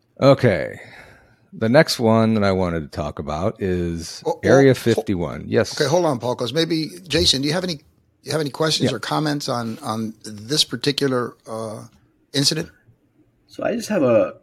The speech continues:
Speaker 3: you know, my, my question is, w-, was anybody able to interview the family that, that witnessed this, that was there?
Speaker 1: Um, it was interviewed by somebody, I can't remember, some reporter.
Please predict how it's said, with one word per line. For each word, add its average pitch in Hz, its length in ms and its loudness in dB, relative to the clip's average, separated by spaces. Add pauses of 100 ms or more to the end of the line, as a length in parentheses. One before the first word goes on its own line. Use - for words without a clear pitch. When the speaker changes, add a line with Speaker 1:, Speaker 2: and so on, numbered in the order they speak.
(220)
Speaker 3:
you 156 60 -2
know, 110 100 4
my, 113 240 0
my 107 180 0
question 123 340 -2
is, 104 300 0 (220)
w-, 113 240 -6
was 139 160 -4
anybody 175 400 2
able 139 160 0
to 98 280 0
interview 123 540 2
the 101 160 -4
family 135 540 -4 (640)
that, - 300 -8
that 90 320 -4
witnessed 117 360 -2
this, 139 160 -8
that - 180 -8
was - 100 -18
there? 110 240 -4
Speaker 1:
Um, 139 500 4
it 131 140 2
was 160 280 6
interviewed 131 720 4
by 120 800 4
somebody, 123 1000 -8
I 110 60 -6
can't - 260 -8
remember, 113 400 -2
some 127 300 0
reporter. 101 640 2